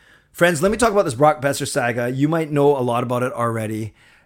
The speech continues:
and we had some new info today, but I'm gonna talk for about six or seven minutes,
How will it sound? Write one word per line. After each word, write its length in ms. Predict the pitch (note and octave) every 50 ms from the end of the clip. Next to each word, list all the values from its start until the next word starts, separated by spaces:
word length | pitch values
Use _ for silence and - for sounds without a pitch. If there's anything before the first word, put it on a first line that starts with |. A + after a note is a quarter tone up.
| _ -
and 440 | A#2 A#2 A#2 A#2 B2 A#2+ A#2+ A#2+ - -
we 220 | B2+ B2+ B2 A#2+ B2+
had 140 | C3 -
some 140 | - B2 B2
new 140 | C3 C#3+ D#3
info 280 | C#3+ C#3 B2 - C3+ A#2+
today, 320 | - A#2 A#2+ A2+ A2+ A2+
but 180 | A2 A#2+ C3+ D3+
I'm 100 | F#3 A3+
gonna 140 | C4 D4+
talk 340 | D4 - - F#3 E3+ E3 D#3+
for 80 | - D#3+
about 320 | C#3 C#3 C3 C3 - - - - _ _ _ _
six 320 | - - - F#3+ - - F3+
or 40 |
seven 320 | D#3+ - E3+ D#3+ C#3+ C3+ C3
minutes, 480 | B2+ B2 A#2+ A#2+ B2 - - - -